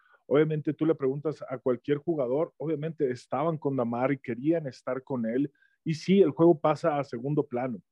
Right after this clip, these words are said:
pero también veo que muchos jugadores, como el mismo T. Higgins, que estaba de apoyo por ahí, me tocó escuchar alguna declaración de que alguien lo culpaba a él por la forma en que entró a la jugada.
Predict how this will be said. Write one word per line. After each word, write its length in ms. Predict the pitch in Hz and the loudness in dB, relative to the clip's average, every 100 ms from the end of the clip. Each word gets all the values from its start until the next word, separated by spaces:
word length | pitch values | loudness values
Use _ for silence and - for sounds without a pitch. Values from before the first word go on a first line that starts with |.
| _ _ _ | _ _ _
pero 180 | 151 147 | 0 2
también 600 | 151 143 143 170 165 151 | 0 0 2 2 0 2
veo 260 | 160 165 | 4 4
que 120 | 156 135 | 0 -10
muchos 440 | 139 156 151 170 | -10 -10 -8 -6
jugadores, 640 | - 143 139 147 120 - _ _ _ _ _ _ _ - | -2 0 2 2 0 -4 _ _ _ _ _ _ _ -14
como 320 | - 131 131 | -4 -2 0
el 80 | 127 | -2
mismo 320 | 139 156 151 | -2 -4 -2
T. 80 | 156 | -2
Higgins, 480 | 143 156 160 151 | 0 -2 -2 -4
que 80 | - | -6
estaba 300 | 127 127 143 | -6 -2 2
de 80 | 151 | 2
apoyo 440 | 143 127 143 143 | 2 2 4 2
por 180 | 131 113 | -2 -6
ahí, 200 | 123 165 | -6 -6
me 340 | 156 131 127 123 | -8 -8 -8 -6
tocó 240 | 123 147 | -6 -4
escuchar 300 | 147 151 160 | -4 -2 0
alguna 240 | 151 156 | 0 2
declaración 840 | 156 135 127 120 117 - 127 147 175 _ _ _ _ - | 2 2 -2 -8 -8 -2 0 0 -2 _ _ _ _ -2
de 160 | 139 - | -2 2
que 80 | |
alguien 240 | 156 190 208 | 0 2 2
lo 100 | 170 | 2
culpaba 460 | 156 135 170 170 | 2 2 0 0
a 80 | 160 | 0
él 160 | 180 160 | 0 -2
por 200 | 156 139 | -8 -8
la 100 | 127 | -8
forma 340 | - 131 147 | -8 -8 -6
en 120 | 160 151 | -8 -4
que 100 | 127 | -4
entró 320 | 123 117 135 | -4 -4 -2
a 20 | |
la 120 | 151 | -2
jugada. 440 | 135 117 139 120 | -2 -2 -2 -2